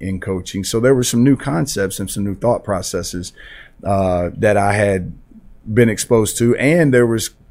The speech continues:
some new personnel at U V A wise. The personnel was different than at V M I and then at Virginia Tech, obviously. So, um, just kinda had developed some ideas of my own. But the entire plan, when I first was told, "Hey, you're gonna be the guy for this job,"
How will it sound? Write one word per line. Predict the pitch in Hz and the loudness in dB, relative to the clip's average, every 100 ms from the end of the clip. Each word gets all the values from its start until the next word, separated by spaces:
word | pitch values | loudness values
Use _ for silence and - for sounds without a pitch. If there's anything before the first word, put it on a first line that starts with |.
| - | -16
some | - - 107 | -8 -4 0
new | 110 | 0
personnel | - 117 - 104 120 123 | 2 0 0 0 2 2
at | 92 | 0
U | 101 | -2
V | 98 | -2
A | 95 | -2
wise. | 87 101 107 101 | 0 0 0 -2
The | |
personnel | 90 104 - 101 101 | -4 -4 -2 -2 -2
was | 90 | -2
different | 101 98 98 | -4 -4 -4
than | 98 95 | -2 -2
at | 95 | -4
V | 101 98 | -4 -4
M | 90 | -2
I | 98 113 113 | -2 -2 0
and | 107 | -2
then | 98 | -2
at | 95 87 | -4 -4
Virginia | 92 87 90 | -8 -8 -8
Tech, | 85 117 117 98 | -4 -2 -2 -2
obviously. | 90 90 - 90 92 | -6 -6 -8 -8 -8
So, | - 90 98 - - - - | -8 -8 -10 -14 -20 -20 -10
um, | - 101 98 101 | -2 0 2 0
just | 117 147 | -2 -2
kinda | 165 160 | 2 2
had | 147 120 | 2 0
developed | 107 117 120 | 2 4 2
some | - 110 | 0 0
ideas | 107 107 95 | 0 0 -2
of | |
my | 95 | -2
own. | 110 143 117 | 0 2 2
But | 110 98 | 0 0
the | 110 | -4
entire | 107 95 120 143 143 | -4 -4 -2 0 0
plan, | 123 - 120 120 104 98 | 0 0 0 0 0 -2
when | 98 | -2
I | 90 | -4
first | - 117 113 104 | -2 -2 -2 -4
was | 98 | -8
told, | - 120 131 113 | -2 2 2 2
"Hey, | 104 | 0
you're | 104 104 107 | 0 -2 -2
gonna | 107 | -2
be | 95 104 104 | -2 -4 -4
the | 87 | -4
guy | 92 95 | -2 -4
for | 95 | -4
this | 90 90 - | -6 -8 -8
job," | 101 113 104 85 | -6 -4 -6 -8